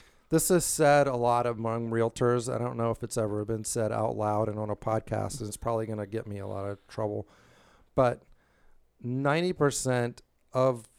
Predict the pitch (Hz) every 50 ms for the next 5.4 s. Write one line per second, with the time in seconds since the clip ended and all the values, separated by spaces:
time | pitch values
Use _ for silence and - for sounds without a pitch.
0 | _ _ _ _ - 127 113 110 123 127 127 120 120 - 127 113 107 104 104 98
1 | 90 - - _ _ - 104 101 101 98 98 101 101 98 - _ _ _ _ _
2 | _ _ _ _ _ _ _ _ _ _ _ - - 104 104 104 104 101 95 -
3 | - - - 98 95 87 - _ _ _ _ _ _ _ _ _ _ _ _ _
4 | _ _ _ _ _ _ _ _ _ _ _ _ _ _ - 123 120 117 113 110
5 | 107 104 104 104 104 107 -